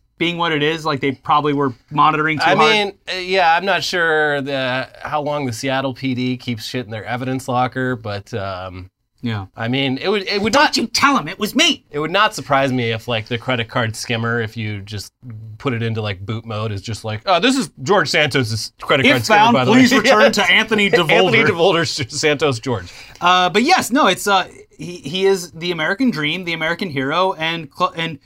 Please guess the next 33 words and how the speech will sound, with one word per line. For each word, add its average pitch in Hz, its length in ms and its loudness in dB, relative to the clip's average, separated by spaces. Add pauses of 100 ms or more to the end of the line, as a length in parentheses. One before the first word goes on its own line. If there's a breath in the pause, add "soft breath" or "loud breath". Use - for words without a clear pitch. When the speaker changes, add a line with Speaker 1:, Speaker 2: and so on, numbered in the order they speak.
(200)
Speaker 1:
you 147 80 -8
know, 170 80 -4
his 170 140 -4
actions 175 340 -2
closely 151 360 -4
resemble 160 380 -4
that 135 280 -2
of 139 160 -6
our 143 160 0
national 135 420 -6
bird, 180 260 -2
the 151 60 -6
bald 135 260 -4
eagle. 110 240 -8 (220)
Speaker 2:
Yeah. 190 320 4
Speaker 1:
The 147 80 2
one 170 220 0
who 170 160 -6
steals 233 420 4
things 220 260 0
from 208 140 2
others 190 400 2 (220)
until 165 320 0
it 165 100 -2
comes 196 220 0
out 180 160 6
on 165 120 2
top, 135 320 2 (260)
based 185 260 2
on 151 160 2
beauty 240 340 6
alone. 180 460 4 (120)
Speaker 2:
Yeah. 135 340 -8